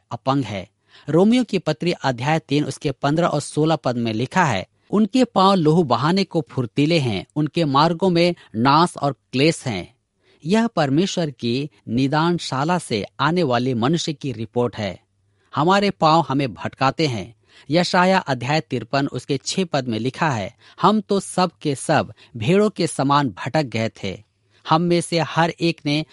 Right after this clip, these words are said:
अपना अपना मार्ग लिया और यहोवा ने हम सबको अधर्म का बोझ उसी पर लाद दिया।" नीति वचन का लिखने वाला कहता है,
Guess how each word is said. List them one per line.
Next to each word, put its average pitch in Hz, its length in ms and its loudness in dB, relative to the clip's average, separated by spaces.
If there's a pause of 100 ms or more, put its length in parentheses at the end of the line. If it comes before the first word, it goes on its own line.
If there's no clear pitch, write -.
(180)
अपना 190 280 2
अपना 151 400 0
मार्ग 123 420 2
लिया 104 340 -2 (200)
और 135 340 4 (220)
यहोवा 180 420 4
ने 185 120 0
हम 165 240 0
सबको 175 400 -4
अधर्म 170 540 -2
का 147 200 -2
बोझ 156 420 2 (260)
उसी 208 300 0
पर 156 200 0
लाद 113 400 0
दिया।" 110 340 -4 (540)
नीति 202 320 2
वचन 165 320 2
का 147 120 0
लिखने 147 340 0
वाला 143 260 2
कहता 127 400 -2
है, 107 260 0